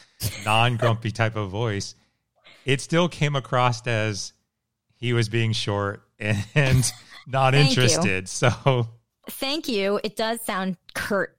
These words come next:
Speaker 2: doesn't it?
Speaker 1: Yes.
Speaker 2: I mean, it doesn't even say, "Thanks for doing the research,"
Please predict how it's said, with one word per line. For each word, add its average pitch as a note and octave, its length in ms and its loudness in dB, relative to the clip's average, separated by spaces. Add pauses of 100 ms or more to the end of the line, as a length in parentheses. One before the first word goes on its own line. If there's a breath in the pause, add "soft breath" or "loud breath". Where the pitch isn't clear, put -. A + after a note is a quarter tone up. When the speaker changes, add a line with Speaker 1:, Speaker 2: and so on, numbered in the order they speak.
(100)
Speaker 2:
doesn't G#3 320 -2
it? A3+ 120 -6 (140)
Speaker 1:
Yes. - 500 -4 (640)
Speaker 2:
I A#3 40 -4
mean, A#3 180 -2
it A3+ 80 -6
doesn't B3+ 220 -2
even A#3+ 200 0
say, A3 180 -4
"Thanks - 500 -6
for G#3+ 140 -2
doing G3 320 0
the F3+ 100 0
research," - 880 -6